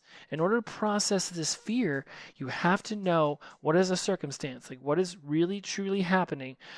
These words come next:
versus your thoughts about what is happening or could be happening, and then the feelings that those thoughts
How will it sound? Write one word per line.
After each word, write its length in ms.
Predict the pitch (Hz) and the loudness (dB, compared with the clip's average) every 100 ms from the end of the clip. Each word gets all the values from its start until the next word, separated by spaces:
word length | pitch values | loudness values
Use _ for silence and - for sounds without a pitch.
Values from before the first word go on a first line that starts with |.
| - | -4
versus 360 | 151 156 160 139 | 0 2 0 0
your 140 | 143 | -2
thoughts 400 | 127 - 156 165 | -2 2 2 2
about 240 | 151 143 135 | 0 0 2
what 180 | 143 - | 0 4
is 220 | 175 240 | 2 4
happening 480 | 147 131 139 131 135 | 0 -2 -4 -10 -8
or 160 | - 127 | -6 -6
could 280 | - - 320 | -2 2 2
be 140 | 170 | 0
happening, 500 | 139 131 123 127 131 - - - - | -2 -2 -2 -8 -10 -14 -16 -10 -2
and 100 | 160 | 2
then 120 | 180 | 4
the 100 | 165 | 2
feelings 520 | - 208 262 214 160 | 2 2 2 2 0
that 120 | 151 _ - | -4 _ -6
those 220 | 143 180 | 0 0
thoughts 340 | - 143 143 | 4 4 2